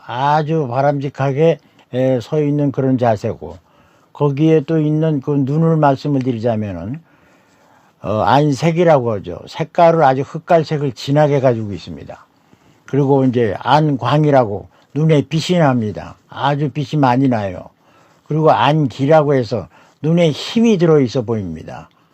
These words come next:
그리고 또 한 가지 이제 좋은 장점은 그 배선이라고 하는데 저 등을 이렇게 보시면은 새우등 마냥 이렇게 약간 올라와서 완만하게 저 꼬리 부분으로 흘렀죠. 요런 개들이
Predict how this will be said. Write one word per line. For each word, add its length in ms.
그리고 420
또 140
한 200
가지 240
이제 220
좋은 320
장점은 600
그 100
배선이라고 760
하는데 340
저 180
등을 380
이렇게 300
보시면은 680
새우등 500
마냥 300
이렇게 240
약간 560
올라와서 640
완만하게 680
저 240
꼬리 240
부분으로 400
흘렀죠. 580
요런 320
개들이 680